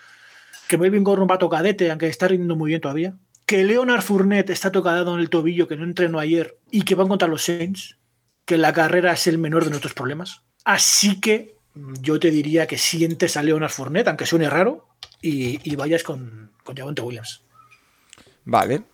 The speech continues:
Speaker 2: eh, pues ahí de-, dicho queda. Y probablemente esto sea para alguna liga en la que yo esté involucrado, así que, Nacho, f-, espero que no te vaya bien. Eh,
Speaker 1: <laughs>
Speaker 2: ma-
Speaker 1: Sí, hombre, aparte, aparte tened en cuenta que podéis mirar los puntos que ha hecho un jugador. Eh,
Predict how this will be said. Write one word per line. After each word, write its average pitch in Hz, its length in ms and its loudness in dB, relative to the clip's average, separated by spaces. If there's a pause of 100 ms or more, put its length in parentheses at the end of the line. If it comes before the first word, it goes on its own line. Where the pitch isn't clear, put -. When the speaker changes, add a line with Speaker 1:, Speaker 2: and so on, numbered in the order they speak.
(180)
Speaker 2:
eh, 127 320 -6
pues 131 200 -8
ahí 156 100 2
de-, 147 140 -4
dicho 151 280 -10
queda. 156 240 -4
Y 160 100 -4
probablemente 202 800 0
esto 196 240 -4
sea 185 260 0
para 165 360 4
alguna 156 320 -2
liga 147 220 2
en 147 60 2
la 143 80 2
que 147 80 0
yo 147 60 2
esté 143 140 -6
involucrado, 143 460 0
así 151 160 -6
que, 147 360 -2
Nacho, 160 580 -2
f-, 143 280 -12
espero 131 260 -8
que 131 80 -10
no 127 100 -10
te 120 80 -6
vaya 113 220 -4
bien. - 240 -14 (560)
Eh, 160 340 2 (260)
Speaker 1:
<laughs> 196 260 0
Speaker 2:
ma- 196 160 2 (180)
Speaker 1:
Sí, 156 180 -2
hombre, 139 220 0
aparte, 190 240 2
aparte 202 300 2
tened 214 180 2
en 208 100 2
cuenta 196 240 2
que 165 100 -4
podéis 160 280 -2
mirar 180 240 2
los 175 140 0
puntos 170 340 -2
que 170 100 -2
ha 156 40 0
hecho 175 140 2
un 175 40 -10
jugador. 160 420 2 (600)
Eh, - 500 -8